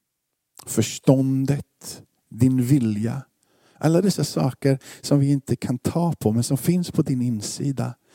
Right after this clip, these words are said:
Där vill Guds kärlek träffa dig. Han vill att du med ditt förstånd ska förstå att han älskar dig. Att du ska känna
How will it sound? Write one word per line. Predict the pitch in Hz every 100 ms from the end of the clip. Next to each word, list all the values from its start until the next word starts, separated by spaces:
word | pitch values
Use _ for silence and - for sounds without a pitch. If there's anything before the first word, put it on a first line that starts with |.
| _ -
Där | - 165
vill | 143 127
Guds | - 135 139 -
kärlek | - - 143 107 110 120 120 -
träffa | - 123 - 135
dig. | 123 120 - _ _ _ _ _
Han | - 147 156
vill | 135 143 139
att | 123
du | - 147
med | 156
ditt | 156
förstånd | - 139 - - 151 131 127 127 - _ _
ska | - - -
förstå | - - - 78 76 160 - - - -
att | -
han | -
älskar | - 127 117 - -
dig. | - 147 - _ _ _ _ _ _ _ _ _ _ -
Att | 120
du | 165
ska | -
känna | 160 - 196 170 160 175